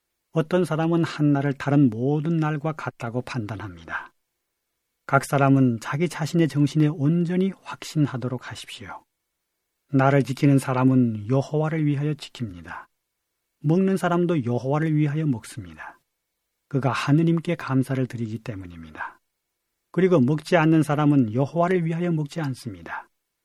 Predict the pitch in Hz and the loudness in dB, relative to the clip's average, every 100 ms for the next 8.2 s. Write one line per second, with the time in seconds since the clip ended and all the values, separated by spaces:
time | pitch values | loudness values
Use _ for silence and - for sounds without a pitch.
0 | _ _ _ 127 120 139 147 180 - 170 | _ _ _ -6 0 2 2 0 2 2
1 | 165 160 170 - 113 110 117 113 107 92 | 2 0 -2 -4 -6 -6 -6 -8 -8 -14
2 | 87 78 - - _ _ _ _ _ _ | -16 -14 -14 -14 _ _ _ _ _ _
3 | _ _ _ - 123 127 - 139 127 117 | _ _ _ -8 -2 0 2 2 2 0
4 | - 131 160 147 175 165 104 104 131 160 | -2 0 2 2 2 2 0 -2 -2 0
5 | 185 - 160 160 156 - 147 170 160 160 | -2 -4 -6 -6 -6 -4 -2 0 0 0
6 | 151 147 147 143 143 147 147 139 - 131 | -2 0 2 2 0 0 2 2 0 2
7 | 131 - 117 117 104 110 143 123 - - | 0 -2 -4 -4 -6 -10 -6 -6 -6 -6
8 | 143 | -6